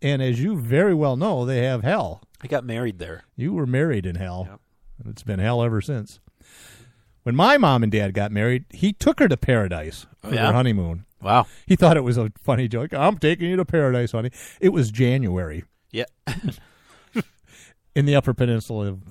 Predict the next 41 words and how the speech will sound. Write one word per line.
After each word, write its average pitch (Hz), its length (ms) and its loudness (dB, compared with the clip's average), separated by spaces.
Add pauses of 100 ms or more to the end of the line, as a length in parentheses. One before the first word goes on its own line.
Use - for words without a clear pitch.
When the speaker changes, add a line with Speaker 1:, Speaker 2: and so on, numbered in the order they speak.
(120)
Speaker 1:
of 95 160 -8
Michigan. 78 500 -10
There 160 100 -14
was 101 80 -10
a 80 40 -12
lot 80 160 -16
of - 60 -20
snow. - 420 -18 (200)
Speaker 2:
Yeah. 95 360 -10
Speaker 1:
I 131 80 -6
remember 98 340 -6
it - 80 -6
well. 104 300 -4 (220)
Speaker 2:
I 127 120 4
got 139 160 4
married 117 340 0
in 95 280 -8
February 95 640 -4 (440)
in 98 140 -10
hell. 82 360 -8 (340)
Speaker 1:
I 95 80 -4
know 95 200 -4
it. 90 120 -12 (360)
Speaker 2:
A - 60 -16
lot 95 220 -2
of - 80 -10
snow. 90 400 -12 (760)
Speaker 1:
Isn't 110 120 -4
that, 127 220 -4
isn't 120 160 -2
that 117 140 -6
fun? 107 300 -4 (180)
Speaker 2:
Yeah, 294 220 0
it 104 80 -6
was 104 140 -4
a 107 60 0
lot 120 180 2
of 135 60 -6
fun. 87 280 -10 (800)
Speaker 1:
So 196 140 -2
anyways, 117 400 2